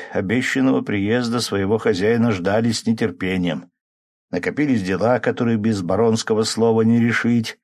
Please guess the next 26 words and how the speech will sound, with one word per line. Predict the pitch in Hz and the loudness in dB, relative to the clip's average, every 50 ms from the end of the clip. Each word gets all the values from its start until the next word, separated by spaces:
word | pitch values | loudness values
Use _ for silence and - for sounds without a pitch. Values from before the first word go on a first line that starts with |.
| _ _ _ _ _ _ _ _ _ _ _ _ _ - | _ _ _ _ _ _ _ _ _ _ _ _ _ -10
Опять | - - - 117 131 123 | -8 -4 -2 0 0 2
же, | 113 113 | 0 0
судьи | 104 - - 101 90 80 90 139 190 | -2 -2 -2 -4 -4 -2 -2 -2 -2
своего | 185 - 185 185 175 175 165 165 156 | -2 -2 -2 -2 -2 -2 -2 -2 -2
в | 139 120 | 0 0
Большой | 123 113 110 - - 107 101 85 | 0 0 0 0 -2 0 0 0
не | 80 82 78 | -2 -4 -4
имелось, | 73 - 127 151 151 135 98 - - - _ _ _ _ _ _ _ _ | -2 -2 0 0 0 -2 -4 -4 -8 -14 _ _ _ _ _ _ _ _
и | - - | -6 -4
нужно | 82 113 151 143 127 127 | -2 0 0 0 0 0
было | 110 113 131 135 127 | 0 2 2 2 2
либо | 107 101 123 117 104 107 95 87 | 2 2 0 0 2 0 0 0
самим | - - - - 78 92 139 165 180 175 | -2 -2 -4 -2 0 0 0 0 0 0
в | 175 175 | -2 -2
Чернотопье | - 185 170 151 151 147 139 151 139 143 135 - 123 117 | -2 -2 0 0 0 -2 0 0 -2 -2 0 -2 -2 -2
отправляться, | 110 101 - 120 117 98 95 104 110 104 92 - - 92 78 - _ - _ _ _ _ - | -2 -2 -2 -2 0 0 0 0 0 0 0 -2 -4 -4 -4 -6 _ -20 _ _ _ _ -14
чтобы | - - - 107 98 107 107 | -10 -4 -4 -2 0 0 -2
справедливости | - - - - 98 113 135 139 131 117 107 90 85 82 78 - - - 107 110 110 107 | -4 -4 -4 -2 0 0 0 0 0 0 0 0 -2 -4 -4 -6 -6 -2 -2 0 0 0
искать, | - - - - 85 73 - - - - _ _ _ _ _ _ _ - | -4 -4 -4 -2 -2 -4 -4 -8 -16 -20 _ _ _ _ _ _ _ -8
либо | - 92 143 - - 131 | -4 -2 -2 0 0 0
ждать, | 120 98 95 101 98 98 95 87 - | 0 0 0 0 0 0 0 -2 -2
когда | - 90 82 131 151 | -6 -4 -2 -2 -2
его | 160 90 85 | 0 0 0
милость | 117 104 92 95 98 92 - - | 2 2 2 0 -2 -2 -4 -6
приедет | - 85 82 80 80 90 95 113 110 | -6 -6 -4 -4 -4 -2 -2 -2 -4
сам. | - - - 78 76 69 58 57 | -4 -4 -2 -2 -2 -2 -4 -8